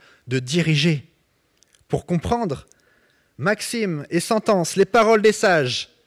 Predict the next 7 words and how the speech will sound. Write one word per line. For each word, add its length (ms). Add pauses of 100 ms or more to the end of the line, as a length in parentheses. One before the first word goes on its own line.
(160)
et 80
leurs 260
énigmes. 520 (1900)
La 120
crainte 460
du 80
Seigneur 680